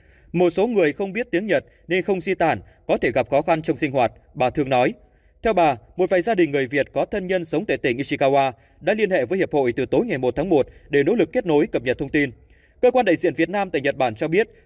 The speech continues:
tiếp tục giữ liên hệ chặt chẽ với cơ quan chức năng sở tại, hội đoàn người Việt tại các địa phương bị động đất để theo dõi sát tình hình, sẵn sàng triển khai phương án bảo hộ công dân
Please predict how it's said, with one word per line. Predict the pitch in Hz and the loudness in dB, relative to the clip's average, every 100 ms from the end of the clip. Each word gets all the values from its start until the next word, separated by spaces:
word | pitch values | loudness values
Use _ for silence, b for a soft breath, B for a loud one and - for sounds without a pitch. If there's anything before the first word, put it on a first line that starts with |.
| b | b
tiếp | 269 - | -2 0
tục | 165 | 0
giữ | - 233 | -2 0
liên | 214 | 0
hệ | 170 139 | 0 -2
chặt | 147 | -4
chẽ | - 180 165 | -2 0 0
với | 160 | -2
cơ | 180 | -2
quan | 170 156 | 0 -2
chức | 233 | -4
năng | 175 143 | -4 -4
sở | 135 117 | -2 0
tại, | 123 123 - b b | 0 0 -4 b b
hội | 196 175 | 2 4
đoàn | 151 143 143 | 4 2 0
người | 139 | -2
Việt | 131 135 | 0 -2
tại | - | -4
các | 135 220 | -6 -4
địa | 165 | -2
phương | 135 185 175 - b | -2 0 -2 -2 b
bị | - 165 | -2 0
động | 143 139 | 2 0
đất | 180 - | 0 -2
để | - 113 | -4 -4
theo | 139 | -2
dõi | 127 151 | -2 -2
sát | 226 233 | -2 -4
tình | 139 | -2
hình, | 135 123 - b b | 0 -2 -6 b b
sẵn | - 254 | -6 0
sàng | 208 139 | -2 0
triển | 135 | -2
khai | 113 139 | 0 0
phương | 156 | 0
án | 131 143 202 | 0 0 0
bảo | 123 | -2
hộ | 131 | 0
công | 117 175 | 0 -2
dân | 160 170 | 0 0